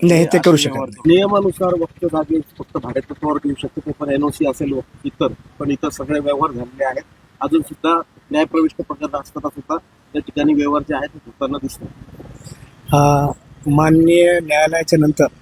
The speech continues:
Speaker 1: दोन हजार एकवीसच्या नंतर या त्याच्या अगोदर पण आमचा कोणताही व्यवहार झालेला नाही आणि आता तर विषयच नाही, व्यवहार कोणताही झालेला नाही.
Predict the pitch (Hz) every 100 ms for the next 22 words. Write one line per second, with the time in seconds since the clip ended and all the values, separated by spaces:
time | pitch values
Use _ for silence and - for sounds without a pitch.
0 | - - _ _ - 165 170 165 160 165
1 | 170 170 160 180 180 180 185 196 165 175
2 | 185 160 143 147 - - 165 170 175 160
3 | 160 160 123 139 143 151 - _ _ _
4 | _ _ 160 139 151 208 208 185 - 156
5 | 180 - 226 - 202 175 165 165 - 170
6 | 170 175 135 135 143 135